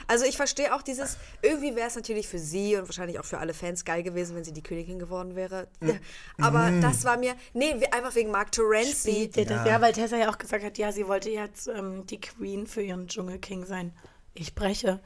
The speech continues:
Speaker 3: Hätte das stattgefunden?
Speaker 1: Mhm. Und ich glaube, nee, ich frage mich, ob Mark Terenzi auch ein bisschen Gage bekommen hat, weil so viel wieder von ihm gesprochen wurde. Er wurde ja dann auch noch mal kurz ins Baumhaus da reingeholt. Und wie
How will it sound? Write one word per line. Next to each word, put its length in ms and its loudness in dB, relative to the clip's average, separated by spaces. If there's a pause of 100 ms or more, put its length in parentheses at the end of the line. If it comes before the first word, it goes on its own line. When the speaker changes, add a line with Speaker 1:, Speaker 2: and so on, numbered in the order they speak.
(280)
Speaker 3:
Hätte 280 0
das 240 -2
stattgefunden? 840 -4
Speaker 1:
Mhm. 80 -4 (720)
Und 160 2
ich 140 -2
glaube, 640 -2 (640)
nee, 260 -12
ich 140 -12
frage 320 2
mich, 340 -6
ob 160 -2
Mark 220 -4
Terenzi 360 -6
auch 100 -6
ein 80 -8
bisschen 420 -4
Gage 280 2
bekommen 300 -6
hat, 140 -6
weil 100 2
so 220 2
viel 320 0
wieder 280 0 (280)
von 160 2
ihm 120 0
gesprochen 520 -2
wurde. 200 2
Er 120 0
wurde 180 4
ja 80 4
dann 140 -12
auch 100 -6
noch 100 -8
mal 120 -4
kurz 260 -6
ins 320 -6
Baumhaus 480 -2
da 140 0
reingeholt. 640 -2 (280)
Und 200 2
wie 200 -2